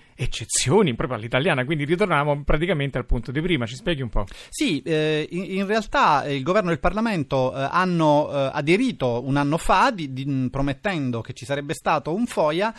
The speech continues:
Speaker 2: Eh, il testo è stato, una bozza di testo è stata approvata nel mese di gennaio,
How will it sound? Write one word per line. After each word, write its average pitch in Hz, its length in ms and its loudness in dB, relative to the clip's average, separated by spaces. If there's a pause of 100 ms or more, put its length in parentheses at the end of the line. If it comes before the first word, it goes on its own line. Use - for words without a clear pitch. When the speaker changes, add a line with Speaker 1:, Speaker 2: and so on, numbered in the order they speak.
(200)
Speaker 2:
Eh, 156 420 2
il 185 380 -2
testo 208 340 0
è 143 40 0
stato, 151 340 -2
una 147 160 0
bozza 185 320 0
di 135 120 -2
testo 147 300 0
è - 20 -4
stata 143 220 -10
approvata 180 400 0
nel 156 120 -4
mese 180 200 -4
di 170 120 -8
gennaio, 175 680 0